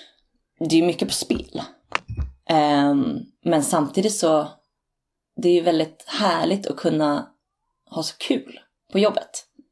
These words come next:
Jag har haft andra jobb där jag har haft kollegor som jag bara hatat.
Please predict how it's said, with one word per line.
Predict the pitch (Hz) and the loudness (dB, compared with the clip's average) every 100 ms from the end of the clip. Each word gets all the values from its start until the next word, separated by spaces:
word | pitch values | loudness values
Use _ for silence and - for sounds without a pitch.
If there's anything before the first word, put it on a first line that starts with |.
| _ _ _ | _ _ _
Jag | - 180 | 0 2
har | 208 | 2
haft | - - | 0 -2
andra | 151 175 | 2 2
jobb | 156 127 | 2 0
där | - 143 | 0 0
jag | |
har | - 65 - | 0 -2 -4
haft | - - 143 - | -10 -6 -6 -10
kollegor | - 131 90 85 | -6 -6 -4 -6
som | - 85 | -6 -6
jag | 80 | -4
bara | - | -4
hatat. | - 160 - - - - - | 0 0 -2 -14 -16 -12 -14